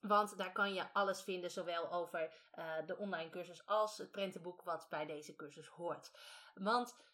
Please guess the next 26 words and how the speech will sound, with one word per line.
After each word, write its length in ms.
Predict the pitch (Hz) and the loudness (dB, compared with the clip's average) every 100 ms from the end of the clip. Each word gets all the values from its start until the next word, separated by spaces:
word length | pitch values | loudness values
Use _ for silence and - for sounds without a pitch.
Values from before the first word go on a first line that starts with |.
| _ | _
nou 160 | 262 | 2
ja, 140 | 175 - - _ _ _ | 2 0 -10 _ _ _
het 160 | 233 - | -8 -4
gaat 300 | 254 320 320 | 2 2 2
dus 240 | - - | -6 -6
echt 340 | - 302 - | 0 0 -2
voor 160 | - 247 | -4 -2
je 120 | 240 | -2
kind. 240 | 233 220 214 | -6 -8 -8
Je 80 | |
kind 200 | 208 247 | -10 -10
moet 220 | 208 190 - | -8 -12 -4
echt 340 | 269 285 - _ | -4 -4 -18 _
gaan 300 | - 165 160 | -8 -8 -6
leren, 600 | 180 247 302 262 233 233 - - | -4 0 -2 0 0 -2 -6 -16
eh, 300 | 185 175 196 - - | -8 -4 -4 -6 0
dat 180 | 240 | 0
er 80 | 247 | 0
verschillende 580 | 208 - - 285 392 320 | -4 -8 -4 -2 -2 -4
soorten 300 | 294 247 - | -2 -4 -4
gevoel 360 | 180 - 202 214 | -10 -8 -6 -4
zijn 360 | 190 185 202 - - | -4 -4 -8 -14 -12
en 120 | 190 185 | -6 -2
dat 160 | 180 | -2
daar 180 | 170 156 | -2 -8
verschillende 720 | 160 - - 220 233 202 180 | -8 -10 -6 -4 -4 0 -2